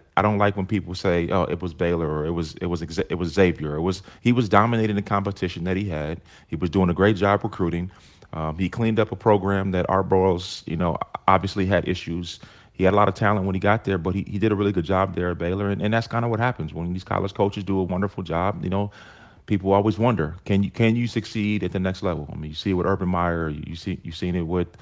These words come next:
um, you know, a plethora of other coaches that have gotten chances, and, you know, it, it was a failed experience. He didn't do a good job, and,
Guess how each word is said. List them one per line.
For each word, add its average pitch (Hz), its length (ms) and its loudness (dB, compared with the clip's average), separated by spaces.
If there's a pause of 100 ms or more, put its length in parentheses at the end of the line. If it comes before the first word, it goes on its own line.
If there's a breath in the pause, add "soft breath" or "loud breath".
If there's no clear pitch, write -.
(320 loud breath)
um, 80 480 -4
you - 80 -4
know, 85 140 0
a 85 40 -2
plethora 107 360 0
of 92 80 2
other 90 180 0
coaches 90 340 -4
that 87 140 -2
have 85 80 -6
gotten 85 320 -4
chances, 82 520 -8
and, 90 280 -4
you 92 100 -6
know, 87 300 -6
it, - 220 -8
it - 20 -2
was 92 200 -2
a 95 60 -4
failed 95 220 0
experience. 92 360 -6
He 85 60 -6
didn't 85 160 -2
do 87 140 -2
a 87 40 -4
good 85 180 -4
job, 82 380 -8
and, 82 360 -6